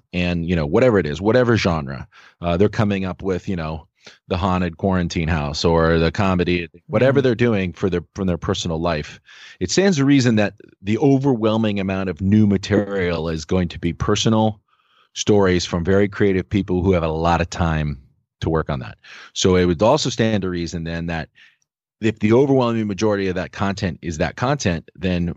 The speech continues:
Speaker 1: that's what the studios are gonna choose from. And perhaps we can actually bend towards making more personal stories, bend towards making stuff.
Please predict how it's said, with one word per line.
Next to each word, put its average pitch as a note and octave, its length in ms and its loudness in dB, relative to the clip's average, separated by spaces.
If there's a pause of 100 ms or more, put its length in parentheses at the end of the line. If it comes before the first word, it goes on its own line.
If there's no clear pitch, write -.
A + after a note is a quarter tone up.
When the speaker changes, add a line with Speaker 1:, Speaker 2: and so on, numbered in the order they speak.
Speaker 1:
that's F#2 340 0
what G2 200 0
the F2+ 80 -8
studios F#2 460 2
are F2 100 -2
gonna E2 220 -4
choose C#3 280 2
from. E2 340 0
And F#2 280 0
perhaps D3 520 -2
we G#2 100 -2
can G2+ 180 0
actually F2 560 -2 (580)
bend A#2+ 640 2
towards F#2 320 2
making F2+ 360 -2
more E2+ 120 -4
personal E2 440 -2
stories, E2 460 0
bend A2 480 2
towards F2 440 -4
making F2 480 -2
stuff. - 480 -2